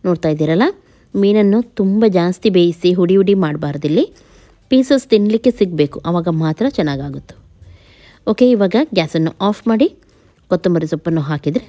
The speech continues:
ಆಯಿತು. ಈ ಪಲ್ಯ ಸುಕ್ಕ ಇವಾಗ ರೆಡಿಯಾಗಿದೆ.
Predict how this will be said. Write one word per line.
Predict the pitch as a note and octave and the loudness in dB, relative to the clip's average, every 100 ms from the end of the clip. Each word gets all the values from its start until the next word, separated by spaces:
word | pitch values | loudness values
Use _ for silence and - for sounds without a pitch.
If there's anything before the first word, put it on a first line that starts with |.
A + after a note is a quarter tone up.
| - | -6
ಆಯಿತು. | E3+ C3 - C#3+ _ _ _ _ _ _ _ _ F#3 | -6 -6 -12 -20 _ _ _ _ _ _ _ _ -8
ಈ | F3 | -2
ಪಲ್ಯ | F#3+ F#3+ A3 G#4 - _ - | 0 2 2 0 -4 _ -4
ಸುಕ್ಕ | G3+ - A3 F#3 | -2 -2 0 2
ಇವಾಗ | D#3+ D#3+ C#4 B3 | 2 0 0 2
ರೆಡಿಯಾಗಿದೆ. | D3+ C#3 C3+ C3 D3+ | 0 0 -4 -8 -12